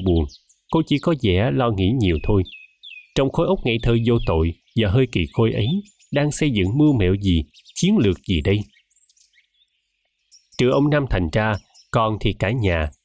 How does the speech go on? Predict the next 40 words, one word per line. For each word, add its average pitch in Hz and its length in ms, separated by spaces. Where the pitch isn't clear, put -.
kể 98 180
cả 113 120
Long, 110 200
ai 151 120
cũng 156 240
đinh 147 240
ninh 143 180
anh 143 220
chàng 95 240
đi 117 140
coi 117 160
vợ 82 180
là 113 120
một 113 240
cậu 98 240
trai 117 300
bé 131 240
con 98 260
như 95 140
Quá 104 300
vậy. 80 140
Cậu 104 240
ta 104 260
hẳn 101 260
khờ 87 280
khảo 87 260
lắm, 110 200
không 156 180
có 175 180
tư 147 160
cách 180 220
riêng 139 200
nên 160 140
mới 185 160
chịu 101 180
để 131 180
cha 131 160
mẹ 90 240
đi 110 120
xem 117 220